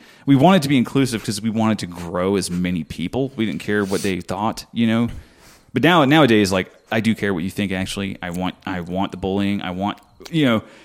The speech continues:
'cause that, that, that's just, any, any group is gonna have that. Like, what the left does to us, getting us fired,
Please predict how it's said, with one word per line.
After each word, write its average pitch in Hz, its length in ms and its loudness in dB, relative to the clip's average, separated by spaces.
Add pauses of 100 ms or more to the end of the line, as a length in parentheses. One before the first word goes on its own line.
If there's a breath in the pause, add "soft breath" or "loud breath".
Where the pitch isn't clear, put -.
(320 loud breath)
'cause 107 120 -4
that, 123 180 2
that, 117 180 2
that's 113 220 0
just, - 260 -4
any, 156 240 2
any 170 160 4
group 139 300 2
is 107 100 -2
gonna 110 200 0
have 101 260 -2
that. 87 200 -2
Like, 110 200 -2
what 147 160 0
the 143 80 -2
left 127 300 0
does 120 180 2
to - 180 -6
us, 110 300 -2
getting 117 240 2
us 101 120 -2
fired, 104 600 -2